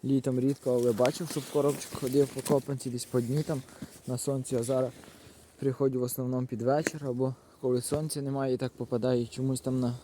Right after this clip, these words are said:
глибині сильно не видно. Потрібно буде оце все-таки дочистити тут, щоб можна було дивитись. Він так як ходив, то там десь в основному.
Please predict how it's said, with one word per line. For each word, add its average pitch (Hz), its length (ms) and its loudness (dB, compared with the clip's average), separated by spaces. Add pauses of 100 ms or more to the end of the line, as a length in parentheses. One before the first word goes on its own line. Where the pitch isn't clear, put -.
(100)
глибині 123 480 0
сильно 123 360 -2
не 120 120 0
видно. 143 340 2 (1120)
Потрібно 131 400 -2
буде 127 180 0
оце 123 220 0
все-таки 123 420 -4
дочистити 143 640 -2
тут, 131 160 -4
щоб 117 160 -4
можна 123 280 -4
було 117 220 0
дивитись. 123 500 -2 (1040)
Він 123 140 -2
так 123 220 -2
як 120 80 -10
ходив, 120 340 0
то 107 120 -6
там 135 260 -2
десь 127 180 -6
в 117 40 -12
основному. 117 440 -4